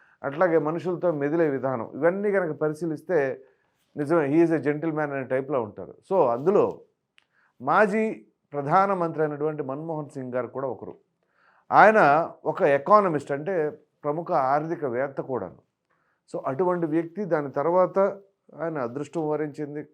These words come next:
కాంగ్రెస్ పార్టీలో ప్రధాని అభ్యర్థి అయ్యారు, గెలుపొందారు, ప్రధానమంత్రిగా రెండు పర్యాయాలు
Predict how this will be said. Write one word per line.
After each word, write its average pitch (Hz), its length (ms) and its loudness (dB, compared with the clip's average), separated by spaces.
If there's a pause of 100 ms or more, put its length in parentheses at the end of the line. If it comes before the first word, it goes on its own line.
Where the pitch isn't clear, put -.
(160)
కాంగ్రెస్ 147 400 -2
పార్టీలో 143 300 -4
ప్రధాని 131 600 -6 (440)
అభ్యర్థి 135 400 -2
అయ్యారు, 135 280 0
గెలుపొందారు, 123 640 -6
ప్రధానమంత్రిగా 123 760 -8
రెండు 123 280 -6
పర్యాయాలు 127 580 -4